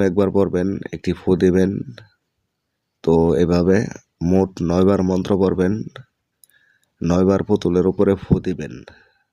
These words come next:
তারপরে আপনারা যে কোনো একটি কবরস্থানে, দুই কবরের মাঝখানে গেড়ে দিবেন।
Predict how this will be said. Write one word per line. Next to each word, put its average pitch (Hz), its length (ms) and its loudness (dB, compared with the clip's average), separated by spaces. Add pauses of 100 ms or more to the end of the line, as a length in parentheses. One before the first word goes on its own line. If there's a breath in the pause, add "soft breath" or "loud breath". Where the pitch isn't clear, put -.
(200)
তারপরে 98 460 0
আপনারা 95 460 0 (2000)
যে 92 260 0
কোনো 101 280 0
একটি 87 240 -6
কবরস্থানে, 98 720 0
দুই 95 260 2
কবরের 98 340 0
মাঝখানে 90 500 -2
গেড়ে 92 220 2
দিবেন। 87 300 -2